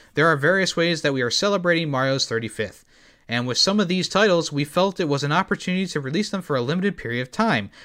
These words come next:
They've done very, very well. Super Mario three D All-Stars has sold over two point six million units in the U S alone,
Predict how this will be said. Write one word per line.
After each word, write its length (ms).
They've 160
done 180
very, 280
very 240
well. 320
Super 220
Mario 200
three 220
D 60
All-Stars 420
has 140
sold 200
over 140
two 240
point 240
six 260
million 360
units 260
in 100
the 80
U 220
S 140
alone, 360